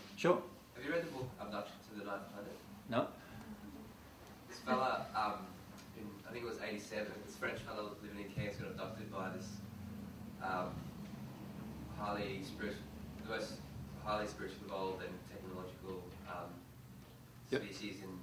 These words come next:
Speaker 2: our galaxy, and they
Speaker 1: Yep.
Speaker 2: physically took them into their planet.
Speaker 1: Yeah.
Speaker 2: And they talk about all this wonderful stuff, and very similar to the way you talk about, um, the soul and twin soul, um,
Speaker 1: Yeah.
Speaker 2: all those sorts of things, and the, um,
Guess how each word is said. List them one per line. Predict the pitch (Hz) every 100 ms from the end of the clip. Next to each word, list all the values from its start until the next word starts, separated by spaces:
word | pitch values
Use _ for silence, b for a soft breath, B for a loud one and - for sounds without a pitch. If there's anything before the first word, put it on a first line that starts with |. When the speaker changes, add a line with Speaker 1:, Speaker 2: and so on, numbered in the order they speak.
| 95
Speaker 2:
our | 92
galaxy, | 92 95 - - -
and | -
they | 95
Speaker 1:
Yep. | -
Speaker 2:
physically | - - 92
took | - -
them | 95 92 90 - - - - -
into | 107 92 92 - 101
their | 95
planet. | 98 107 - - -
Speaker 1:
Yeah. | 104 - - - - - - - -
Speaker 2:
And | 104
they | 107
talk | 123
about | 120 -
all | 123
this | 127 -
wonderful | 113 - -
stuff, | - - - - - -
and | 101 95 95
very | 113 -
similar | 73 76
to | 78 78
the | 85
way | 95
you | 92
talk | - -
about, | - - -
um, | 92 - -
the |
soul | - 98 92 92 92
and | 90 - - - -
twin | -
soul, | 95 92 90 90 87
um, | 90 87 - - -
Speaker 1:
Yeah. | 123 120 -
Speaker 2:
all | -
those | -
sorts | - -
of |
things, | 95 92 92
and | 92 87
the, | - - - - - - - - -
um, | - 90 87